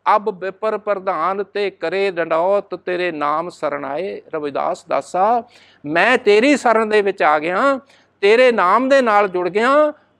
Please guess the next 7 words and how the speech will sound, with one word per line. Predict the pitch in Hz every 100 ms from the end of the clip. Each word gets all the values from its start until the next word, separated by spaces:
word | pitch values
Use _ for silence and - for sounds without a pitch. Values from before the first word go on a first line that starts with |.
| _
ਹੁਣ | 220
ਉਹ | 233 254 311
ਜਿਹੜੇ | 269 285 285
ਵੱਡੇ | 208 208 240
ਵੱਡੇ | 233 220 240 240 _ _ _
ਪੰਡਤ | 196 220 220 226 220
ਪ੍ਰੋਹਤ | - 202 220 233 247